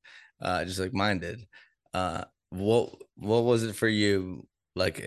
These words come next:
was it an outlet? Was it a release? Was it a way to just get some of those negative self-talk feelings you were discussing, like, out there into the world so you could get past it? Or how, you know, what was the point of starting the, uh, the podcast?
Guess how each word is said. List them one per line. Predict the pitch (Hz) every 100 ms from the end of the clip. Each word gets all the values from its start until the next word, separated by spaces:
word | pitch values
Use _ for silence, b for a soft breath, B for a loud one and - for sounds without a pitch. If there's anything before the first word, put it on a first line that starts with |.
| 87
was | 101 95
it | 98 87
an | 95
outlet? | 101 117 113 113
Was | 98 98
it | 90
a | 92
release? | 95 101 113 104 - -
Was | 92 90
it | 90 -
a | 92 90
way | 90 90
to | - 95 90 87 87 b b b -
just | 95 -
get | 101 95
some | 98 92
of |
those | 90 90 87 92
negative | 95 92 90
self-talk | - 90 87 - 87 92 -
feelings | - 92 95 90
you | 92
were | 90
discussing, | 92 - 90 - 90 87
like, | 85 - B B B _ -
out | 90 87
there | - 95
into | 92 -
the | 87
world | 92 92
so | 95
you | 87
could | - 87
get | - -
past | 87 101 101 -
it? | 110
Or | - 90 87
how, | 95 - -
you |
know, | 90 90
what | 92
was | 98
the | 95
point | - 90
of | 87 85
starting | - 87 87 87
the, | 90
uh, | 90 92 98
the | -
podcast? | - 85 - 101 -